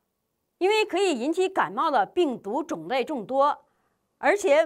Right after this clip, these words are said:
每一种病毒又可能有多种不同的亚型，不同种类、不同型别的病毒之间没有交叉免疫保护作用，加之感冒的临床过程比较短，也比较轻，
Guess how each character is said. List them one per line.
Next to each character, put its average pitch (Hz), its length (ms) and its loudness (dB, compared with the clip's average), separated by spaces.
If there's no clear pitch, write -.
每 208 240 -4
一 370 160 2
种 220 240 -2
病 254 240 -4
毒 202 380 -4
又 359 220 4
可 180 200 -10
能 196 260 -6
有 180 180 -6
多 277 200 -2
种 170 340 -6
不 370 140 0
同 220 240 -6
的 277 120 0
亚 262 180 0
型， 202 480 -10
不 392 160 4
同 339 400 -4
种 165 280 -4
类、 247 360 0
不 320 160 0
同 262 280 -6
型 269 300 -6
别 262 160 0
的 254 100 0
病 262 280 -4
毒 214 120 -10
之 285 140 -10
间 302 380 -2
没 254 180 2
有 262 160 0
交 311 200 0
叉 302 280 0
免 185 200 -8
疫 269 100 -6
保 127 200 -4
护 269 180 -12
作 202 160 -4
用， 170 240 -8
加 320 120 4
之 311 320 0
感 240 240 2
冒 311 300 0
的 202 300 0
临 220 200 -4
床 320 240 -2
过 320 160 -4
程 254 300 -8
比 - 80 -12
较 330 160 4
短， - 500 -10
也 302 140 -6
比 226 80 -10
较 196 120 0
轻， 311 480 -2